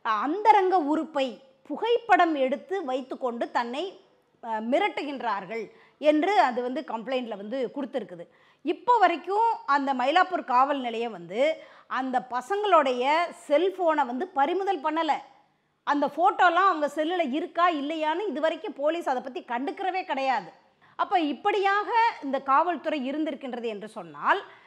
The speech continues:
நிச்சயமாக குற்றவாளிகளை பாதுகாக்கும் நோக்கோடு தான் கடந்த காலத்திலே காவல்துறை செயல்பட்டு இருக்கின்றது. எ-, எனவே த்ரீ செவன்டி சிக்ஸ் போடல.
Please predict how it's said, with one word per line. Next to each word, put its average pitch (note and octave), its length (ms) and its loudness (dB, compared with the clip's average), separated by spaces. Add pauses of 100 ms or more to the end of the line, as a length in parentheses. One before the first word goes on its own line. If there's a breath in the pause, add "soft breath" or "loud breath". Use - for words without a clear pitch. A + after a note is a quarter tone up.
(120)
நிச்சயமாக F#4+ 920 2
குற்றவாளிகளை D4+ 720 2
பாதுகாக்கும் B3+ 800 0
நோக்கோடு C#4+ 480 0
தான் F4 280 2
கடந்த A#3 260 -6
காலத்திலே C4 500 -2
காவல்துறை A#3+ 540 -6
செயல்பட்டு C4 500 -4
இருக்கின்றது. F3+ 520 -14 (420 soft breath)
எ-, E4+ 200 4
எனவே D#4+ 380 0
த்ரீ F#4 120 0 (120)
செவன்டி E4 300 0
சிக்ஸ் - 320 -8
போடல. C4 640 2